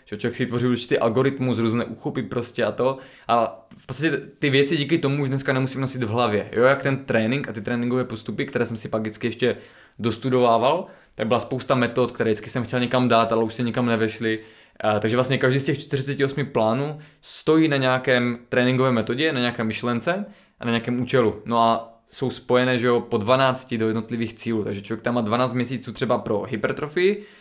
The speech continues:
s tím, že jeden měsíc je to více na objem, jednou na funkční hypertrofii,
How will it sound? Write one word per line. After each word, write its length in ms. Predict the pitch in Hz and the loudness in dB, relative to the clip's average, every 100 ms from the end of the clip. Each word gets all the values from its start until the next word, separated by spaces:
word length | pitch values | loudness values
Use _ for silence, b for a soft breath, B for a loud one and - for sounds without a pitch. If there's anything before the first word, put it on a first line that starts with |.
| B B | B B
s 80 | B | B
tím, 120 | 131 | -2
že 120 | 117 120 | 4 6
jeden 180 | 127 | 6
měsíc 260 | 127 117 117 | 2 0 -2
je 60 | 110 | 0
to 120 | 107 | 0
více 360 | 104 92 95 - | 0 -4 -8 -6
na 140 | 123 | -2
objem, 440 | 156 143 143 135 131 B B | 0 2 2 0 -4 B B
jednou 240 | 110 110 107 | -2 0 -2
na 80 | |
funkční 460 | 104 139 139 135 135 | -4 -4 -4 -4 -2
hypertrofii, 840 | 135 127 113 123 - 117 110 104 | 0 0 0 -4 -2 0 0 -2